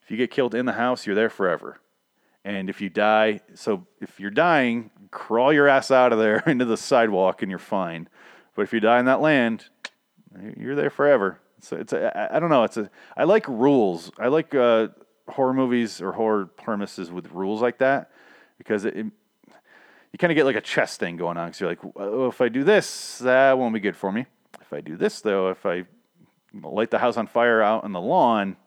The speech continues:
I might get to the road in time." I don't know, something weird like that where that can come into play. It's a cool little rule. It's a nice little twist on ghosts. I don't know. I don't know how ghosts usually work.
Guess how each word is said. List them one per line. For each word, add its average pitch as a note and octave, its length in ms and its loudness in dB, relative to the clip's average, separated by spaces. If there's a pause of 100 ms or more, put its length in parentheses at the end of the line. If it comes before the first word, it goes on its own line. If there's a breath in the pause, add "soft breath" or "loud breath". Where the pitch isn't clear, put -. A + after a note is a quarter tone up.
(120)
I G#2+ 60 -16
might D#3 420 -2
get B2+ 180 -2
to A#2 60 -20
the A2+ 100 -2
road A2 220 2
in F#2 60 -6
time." - 140 -6
I - 40 2
don't D3+ 100 2
know, G#2+ 120 0
something C3 240 -4
weird G#2+ 240 -2
like F2+ 140 -4
that F2 220 0
where F#2 220 -6 (440 loud breath)
that C3+ 120 2
can C3+ 100 -8
come C#3 140 2
into A#2 140 0
play. F2 260 0
It's E2+ 140 -10
a - 20 -8
cool D3+ 240 -2
little C3 160 2
rule. A#2 480 0
It's - 160 -16
a G2+ 40 -8
nice G2+ 240 -6
little G#2 160 -4
twist - 380 -6
on F#2+ 320 -4 (360)
ghosts. - 560 -6 (240)
I G2+ 80 -12
don't G2+ 100 -8
know. G2+ 220 -6 (500 soft breath)
I A2 60 -4
don't A#2+ 80 -2
know A#2 80 -2
how A2 80 2
ghosts G2+ 340 -6
usually G2 260 -4
work. G2+ 340 -2